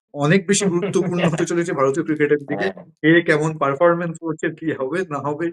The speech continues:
Speaker 1: অনেক, অনেক কিছু, আহ, ডিপেন্ড করবে এবং, আহ, বলাই যায় যে যত কাণ্ড অস্ট্রেলিয়ায় হতে চলেছে
Speaker 2: যত
Speaker 1: সম্ভবত
Speaker 2: কাণ্ড
Speaker 1: এবারে।
Speaker 2: অস্ট্রেলিয়ায়,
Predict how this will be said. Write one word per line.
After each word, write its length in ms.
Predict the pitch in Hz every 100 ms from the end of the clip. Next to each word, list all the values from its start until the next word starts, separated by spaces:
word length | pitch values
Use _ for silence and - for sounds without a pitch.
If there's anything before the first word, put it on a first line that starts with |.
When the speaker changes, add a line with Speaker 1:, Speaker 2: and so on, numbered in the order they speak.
| -
Speaker 1:
অনেক, 400 | 131 143 151 151
অনেক 220 | 180 226
কিছু, 180 | 202 175
আহ, 360 | - - 147
ডিপেন্ড 300 | 143 156 165
করবে 280 | 185 190 226 233 - - _
এবং, 400 | - 170 226 226
আহ, 240 | 175 165
বলাই 380 | 156 160 175 180
যায় 260 | 160 147 131
যে 220 | 135 143 143
যত 180 | 139
কাণ্ড 300 | 165 175 160
অস্ট্রেলিয়ায় 560 | 160 151 - 147 139 -
হতে 180 | 123 120
চলেছে 300 | 120 110 -
Speaker 2:
যত 160 | 104
Speaker 1:
সম্ভবত 120 | 131 127
Speaker 2:
কাণ্ড 260 | 131 139
Speaker 1:
এবারে। 140 | 139 123
Speaker 2:
অস্ট্রেলিয়ায়, 720 | - 135 131 147 143 143